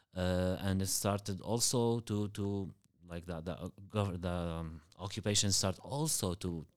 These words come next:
terrorize these protesters. So it didn't stop there. After that, it comes, uh, uh, the, the, the response from Gaza, but not before. So first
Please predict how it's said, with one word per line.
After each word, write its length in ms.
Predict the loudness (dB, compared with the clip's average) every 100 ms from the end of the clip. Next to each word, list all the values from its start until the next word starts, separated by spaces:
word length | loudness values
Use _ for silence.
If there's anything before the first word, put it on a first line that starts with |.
| -4
terrorize 540 | 2 2 2 0 -4
these 240 | -2 0
protesters. 720 | 0 -4 -4 -2 -4 -4 -6 -6 _ _ _ _ _ _ _
So 180 | -4 -4
it 100 | -2
didn't 240 | 0 2
stop 360 | 2 2 -2 -2
there. 280 | -4 -6 -10 _ _ _ _ -6
After 420 | -4 -2 -2 -2
that, 480 | -2 -4 -6 -10 -12 -14 -16 _ _ _ _ _ _ _ _ _
it 180 | -14 -10
comes, 580 | -4 -2 -2 -8 -18 -20 _
uh, 440 | _ -20 -20 -12 -10
uh, 20 | -8 -8
the, 200 | -6 -4
the, 320 | -4 -4 -6 -4
the 80 | 0
response 380 | 0 0 -2 -2
from 240 | -4 -6
Gaza, 340 | -2 -2 -2 -6
but 240 | -10 -2
not 240 | -2 -2
before. 420 | -4 0 0 0 -4 _ _ _ -20 _
So 280 | -4 0 0
first 540 | 0 2 4 2 -2